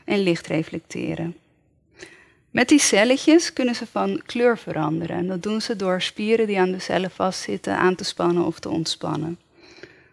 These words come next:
Zo kunnen ze een schutkleur aannemen en communiceren met andere pijlinktvissen. Wanneer een mannetje een vrouwtje tegenkomt, eh, dat hij leuk vindt, laat hij dat zien door het kleurpatroon op zijn huid.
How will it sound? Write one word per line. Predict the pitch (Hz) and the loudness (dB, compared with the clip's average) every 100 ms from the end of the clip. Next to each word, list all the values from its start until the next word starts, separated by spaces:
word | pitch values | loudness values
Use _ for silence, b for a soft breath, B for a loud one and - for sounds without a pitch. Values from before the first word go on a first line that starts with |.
| B | B
Zo | - | -4
kunnen | 180 208 196 | 2 2 4
ze | 175 | 2
een | 180 | 0
schutkleur | - 185 - 208 202 | 0 -2 0 0 2
aannemen | - 196 196 196 196 196 214 | 4 4 4 2 2 0 -2
en | 220 220 | -4 -2
communiceren | 190 180 180 165 165 185 | -2 -2 -2 -2 -2 0
met | 185 - | -4 -2
andere | 202 180 170 | -2 -2 -4
pijlinktvissen. | - 160 - 170 165 156 156 - 170 - _ _ _ _ _ _ _ _ _ - - B B B B B - | -4 -2 0 -2 -4 -8 -6 -6 -8 -10 _ _ _ _ _ _ _ _ _ -20 -20 B B B B B 2
Wanneer | 226 240 | 4 6
een | 220 | 6
mannetje | 190 196 202 214 | 6 4 2 -4
een | |
vrouwtje | - 170 180 - - | 0 2 2 -2 2
tegenkomt, | 185 190 - - 190 196 190 - - | 2 2 -4 -4 0 0 -2 -10 -14
eh, | - 170 - | -8 -6 -4
dat | 175 165 | -4 2
hij | 170 | 2
leuk | 170 175 190 | 6 6 6
vindt, | - 190 185 208 | 0 -2 0 -2
laat | 214 180 180 | 0 -2 -2
hij | 190 | -6
dat | 180 - | -6 -4
zien | 185 190 | 0 0
door | 196 190 | 0 -2
het | 180 | -4
kleurpatroon | 190 180 180 185 - 175 170 175 | -2 0 0 -8 -4 2 2 2
op | 170 | -4
zijn | - 175 | -4 -2
huid. | 165 151 151 - | -2 -2 -4 -6